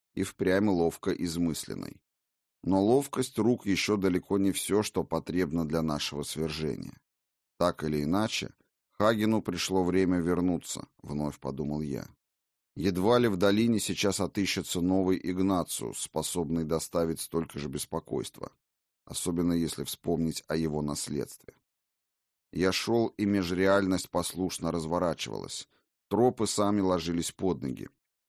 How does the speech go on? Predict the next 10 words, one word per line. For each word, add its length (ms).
И 100
казалось, 600
всё 300
случившееся 880
у 80
кипящего 640
котла 480
есть 360
просто 420
нелепость, 760